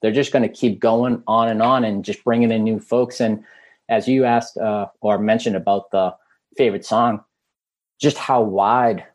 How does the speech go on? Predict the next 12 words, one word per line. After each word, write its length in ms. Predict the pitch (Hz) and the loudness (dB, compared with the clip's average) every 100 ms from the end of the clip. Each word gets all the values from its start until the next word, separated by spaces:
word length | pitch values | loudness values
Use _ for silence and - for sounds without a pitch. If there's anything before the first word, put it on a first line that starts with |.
| _ | _
they 160 | - 110 | -2 0
range. 640 | 101 117 139 101 - - _ _ _ _ _ _ - | 2 0 0 -2 -8 -18 _ _ _ _ _ _ -6
I 80 | 117 | -6
still 240 | - 143 | -2 -2
remember 380 | 131 127 135 107 | 2 2 2 0
the 100 | 101 | -2
one 560 | 98 110 127 135 139 | -4 -4 0 2 0
Zeppelin 420 | 110 117 117 123 104 | 0 -2 -2 -2 -4
song 300 | - 107 107 | -2 -2 -2
I 100 | 104 | -4
threw 440 | - 120 120 117 | -6 -2 0 2
on 340 | 110 107 104 | 2 -2 -4